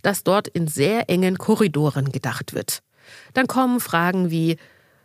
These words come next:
„Bringt das wirklich was? Macht das nicht die Berichterstattung kaputt? Will das überhaupt jemand lesen?“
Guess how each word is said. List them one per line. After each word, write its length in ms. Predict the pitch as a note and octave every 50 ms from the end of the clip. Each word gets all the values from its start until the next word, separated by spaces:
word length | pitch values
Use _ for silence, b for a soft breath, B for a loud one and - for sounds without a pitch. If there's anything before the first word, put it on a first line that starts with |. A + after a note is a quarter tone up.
| b b
„Bringt 220 | - F#4+ G4+ G#4 -
das 180 | A3+ G3 -
wirklich 400 | A#3 C4 C#4 - - E3 D3 -
was? 320 | - F2 - - - - - _ _ _
Macht 320 | - A3+ C4 C4+ - -
das 140 | B3 G#3 -
nicht 180 | B3 A#3 - -
die 60 | A3
Berichterstattung 720 | F#3+ G#3 G3+ G3 - - - - - - - - - D3 C3
kaputt? 460 | - C#3 - - - - - - - _
Will 340 | - F3 F3 A3+ C#4 E4+ F4+
das 180 | D#4 D4 C4+ -
überhaupt 560 | - C4 A#3 B3 A3+ G3+ G#3+ A3+ A3+ _ -
jemand 360 | A3 A3 G#3 G#3 G#3 G#3 -
lesen?“ 400 | F#3+ G#3 A3+ A#3 - - D#3+ C#3